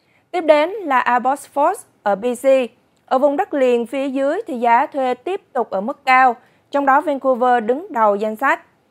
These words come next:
Tuy nhiên, ở Abbotsford, cách Vancouver khoảng bảy mươi ki-lô-mét về phía đông,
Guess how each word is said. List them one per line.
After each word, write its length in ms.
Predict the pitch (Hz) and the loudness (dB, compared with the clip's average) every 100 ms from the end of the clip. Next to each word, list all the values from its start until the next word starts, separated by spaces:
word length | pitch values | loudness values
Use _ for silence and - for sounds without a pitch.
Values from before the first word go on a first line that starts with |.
| _ | _
Tuy 120 | 302 320 | -6 -2
nhiên, 280 | 330 320 | -2 -2
ở 140 | - 208 | -2 -4
Abbotsford, 680 | 233 233 262 - - 285 370 _ | -2 -2 -2 -4 -2 -2 -2 _
cách 140 | - 330 _ _ | -6 -6 _ _
Vancouver 480 | 247 247 226 240 226 | -6 -2 2 2 2
khoảng 300 | 208 190 202 | -2 -10 2
bảy 220 | 208 196 | 4 4
mươi 140 | 254 | -2
ki-lô-mét 460 | 247 240 226 262 370 | -4 -4 -2 -4 -6
về 80 | 208 | -6
phía 180 | 226 240 | -4 2
đông, 260 | 269 262 | 2 2